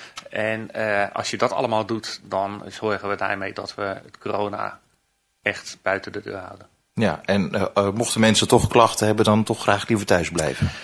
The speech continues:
Speaker 1: Als je klachten hebt, inderdaad, blijf thuis, eh, en, eh,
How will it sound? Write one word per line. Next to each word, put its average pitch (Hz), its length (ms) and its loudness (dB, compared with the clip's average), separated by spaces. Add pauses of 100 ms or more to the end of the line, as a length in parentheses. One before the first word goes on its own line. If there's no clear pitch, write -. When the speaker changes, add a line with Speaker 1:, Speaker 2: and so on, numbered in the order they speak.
(220)
Speaker 1:
Als 135 200 4
je 147 120 2
klachten 180 360 2
hebt, 143 120 0
inderdaad, 123 540 2
blijf 123 240 4
thuis, - 600 2
eh, 107 440 0 (160)
en, 107 180 -10
eh, 101 600 -6